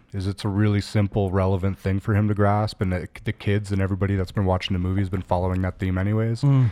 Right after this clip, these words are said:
Speaker 1: So when they have that discussion, that's super easy to grasp. I feel like it's even the adult components are still for kids. They're just,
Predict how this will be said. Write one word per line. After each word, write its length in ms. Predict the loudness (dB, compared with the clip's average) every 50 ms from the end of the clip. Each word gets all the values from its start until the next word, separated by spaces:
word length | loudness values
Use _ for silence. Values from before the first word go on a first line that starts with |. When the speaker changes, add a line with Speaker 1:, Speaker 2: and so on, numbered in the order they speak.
| -2 -6
Speaker 1:
So 140 | -8 -4 -2
when 60 | 0
they 80 | 2 2
have 140 | 2 2 2
that 160 | 2 0 0
discussion, 500 | 0 -4 -4 0 0 0 2 2 0 0
that's 160 | 0 0 0 -2
super 260 | -2 -2 0 2 2
easy 160 | 0 0 0
to 80 | -2 0
grasp. 380 | 0 2 2 0 0 -2 -4
I 60 | -4
feel 200 | -2 0 0 0
like 200 | 2 0 0 0
it's 200 | 0 -2 -2 -6 -8
even 220 | -4 -2 0 2 2
the 100 | 2 2
adult 360 | 0 0 2 2 2 0 0
components 580 | -2 -4 -2 0 0 0 2 2 0 -2 -2 -6
are 80 | -6
still 240 | -4 -4 -2 -2 -2
for 140 | -2 -4 -8
kids. 360 | -6 -2 -2 -2 -2 -2 -2 -4
They're 120 | -4 -2
just, 260 | -2 -2 -4 -4 -6